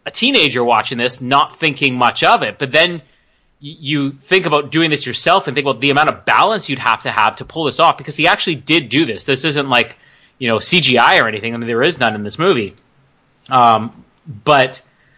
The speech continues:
just dangling there for the entire time, the way that the tension builds in here, uh, with the cutting back and forth and the, the setups we get of everything, like when they're, they're doing the thing, they're like, "One,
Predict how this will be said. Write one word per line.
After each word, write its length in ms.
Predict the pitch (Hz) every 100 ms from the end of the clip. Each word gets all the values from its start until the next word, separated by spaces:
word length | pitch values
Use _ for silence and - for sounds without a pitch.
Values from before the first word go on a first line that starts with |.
| _ _ _ _
just 340 | 147 180 196 131
dangling 400 | 147 165 185 185
there 100 | 180
for 100 | 156
the 100 | 139
entire 320 | 120 165 156
time, 400 | - 147 151 175 151 139
the 100 | 151
way 280 | 120 143 175
that 140 | 165
the 100 | 139
tension 520 | 131 - 156 156 160
builds 420 | 117 131 131 151 147
in 100 | 175
here, 520 | 156 170 170 175 175 - - - _
uh, 640 | 123 120 117 117 117 117 - - _ _ _
with 920 | 190 180 135 143 131 127 - - - _ - - _
the 160 | 135 151
cutting 340 | - 196 185
back 260 | 165 165 160
and 120 | 131
forth 480 | - 151 180 - _ - - _
and 180 | 170 175
the, 260 | 139 139 165
the 200 | 151 151
setups 480 | - - 156 202 -
we 100 | 170
get 380 | 175 185 - -
of 140 | 190 175
everything, 380 | 175 175 185 180
like 180 | 135 151
when 100 | 135
they're, 220 | 131 131
they're 160 | 131
doing 220 | 135 156 143
the 180 | 131 143
thing, 200 | 160 139
they're 80 | 120
like, 160 | 110 - -
"One, 280 | - 127 98